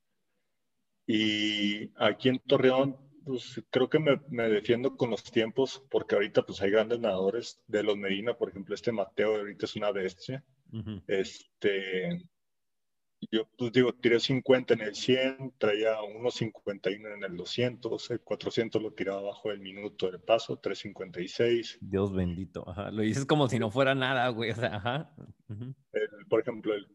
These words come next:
Speaker 1: una de las pruebas que más me, me gustó era el cuatrocientos combinado, hice cuatro veintitrés, que es a paso como de uno cinco, pero, pues, incluyendo mariposa, dorso, pecho y libre.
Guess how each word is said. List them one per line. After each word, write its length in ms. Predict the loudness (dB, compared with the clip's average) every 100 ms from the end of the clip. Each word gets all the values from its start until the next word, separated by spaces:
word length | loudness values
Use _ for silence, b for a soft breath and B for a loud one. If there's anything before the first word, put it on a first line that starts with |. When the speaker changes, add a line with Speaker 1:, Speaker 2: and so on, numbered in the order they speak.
| _ -12
Speaker 1:
una 240 | 2 6
de 60 | 6
las 160 | 6
pruebas 280 | 6 4 6
que 100 | 0
más 180 | 2 0
me, 240 | 0 -2
me 140 | -2 -6
gustó 400 | -8 -2 2 2
era 120 | 0
el 240 | -2 -4
cuatrocientos 640 | -4 -4 -4 -8 -8 -6 -6
combinado, 520 | -6 -8 -6 -4 -4
hice 560 | -6 -6 -4 -2 -2 -2
cuatro 340 | 0 0 0
veintitrés, 640 | -2 -2 -6 -2 0 -2 -6 _ _ _ _ _ _ _ -8
que 180 | -2 -2
es 120 | 0
a 60 | -2
paso 360 | 2 0 0
como 340 | -10 -8 -6 -4
de 100 | -4
uno 220 | -2 -2
cinco, 580 | 2 2 2 0 -2 2
pero, 180 | 0 0
pues, 120 | -4
incluyendo 500 | -10 -8 -8 -8 -8 -4
mariposa, 540 | -2 -2 -2 0 2
dorso, 280 | 0 -2 -4
pecho 320 | -6 -4 -4
y 40 |
libre. 440 | -4 -2 -4 -6